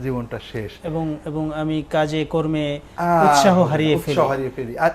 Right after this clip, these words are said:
Speaker 1: এটাকে আল্লাহ কোরআন কারিমে কুফরি বলেছেন, "লা ইন্নাহু লা ইয়াইআসু মির রাউহিল্লাহি ইল্লাল কওমুল কাফিরুন।" আল্লাহর রহমত থেকে আল্লাহ আমাকে রহমত করবেন, অবশ্যই আমি আল্লাহর রহমত পাবো,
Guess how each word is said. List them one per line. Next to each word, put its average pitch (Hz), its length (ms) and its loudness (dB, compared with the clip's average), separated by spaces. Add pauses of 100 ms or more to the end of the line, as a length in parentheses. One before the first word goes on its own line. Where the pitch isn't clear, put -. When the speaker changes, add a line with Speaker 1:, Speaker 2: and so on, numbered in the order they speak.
Speaker 1:
এটাকে 285 420 0
আল্লাহ 220 440 0 (100)
কোরআন 240 380 4
কারিমে 233 300 -2
কুফরি 269 400 0
বলেছেন, 117 380 -6 (880)
"লা 139 400 4
ইন্নাহু 139 500 -4
লা 143 240 2
ইয়াইআসু 160 560 0
মির 143 260 -6
রাউহিল্লাহি 143 760 0
ইল্লাল 175 340 -4 (100)
কওমুল 185 340 0
কাফিরুন।" 113 560 -12 (420)
আল্লাহর 165 340 4
রহমত 233 420 2 (120)
থেকে 160 280 -6 (320)
আল্লাহ 147 340 2
আমাকে 139 260 -2
রহমত 135 440 -4
করবেন, 123 300 -4
অবশ্যই 165 480 2
আমি 196 200 4
আল্লাহর 160 280 6
রহমত 139 360 -2
পাবো, 127 340 -2